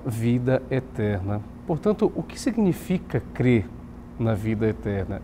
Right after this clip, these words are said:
É, estou refletindo com vocês, e justamente esta sessão "Creio na Vida Eterna",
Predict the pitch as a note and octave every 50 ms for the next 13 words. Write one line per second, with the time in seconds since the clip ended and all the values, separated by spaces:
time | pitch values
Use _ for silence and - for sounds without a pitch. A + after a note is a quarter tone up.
0 | - - C3 B2+ B2 B2 B2 A#2+ - - - - - G3 G3 F#3 G3 F#3 F#3 D#3+
1 | D#3 - F#3+ F#3 F3+ F#3 D3+ C3+ C3+ B2 - - D#3+ F#3 F#3+ D#3 - - - -
2 | - - - - - - - - A#2 A#2 G#2+ C#3 D3 - - C3+ A#2 B2 C#3 C3
3 | - - - B2 A2+ - - - A#2+ A2 - - - - A2+ G#2 - - A#2 G2+
4 | - - B2+ A2+ G#2 - - - B2 C#3+ D3+ D3 C3 A2+ A2 - A#2 A2 G#2 G2+
5 | G#2+ G2 G#2 F#2 - - B2+ D3 D3 B2 G#2